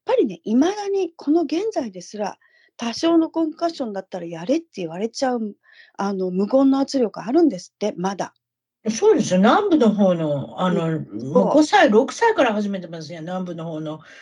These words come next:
Speaker 2: 学校の子。
Speaker 1: そうそうそう。
Speaker 2: テキサスの子なんかもうフットボール以外はスポーツじゃな-、ないみたいで。
Speaker 1: そうそう。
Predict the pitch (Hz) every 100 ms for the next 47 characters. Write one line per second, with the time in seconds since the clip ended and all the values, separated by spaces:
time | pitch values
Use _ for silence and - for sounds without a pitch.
0 | - - 156 254 240 233 - 226 - 220
1 | 220 - 233 220 196 156 180 160 156 156
2 | 165 151 - - 330 349 302 233 247 233
3 | 202 175 - - 254 233 175 151 147 151
4 | - 160 151 156 160 151 - 139 285 254
5 | 277 254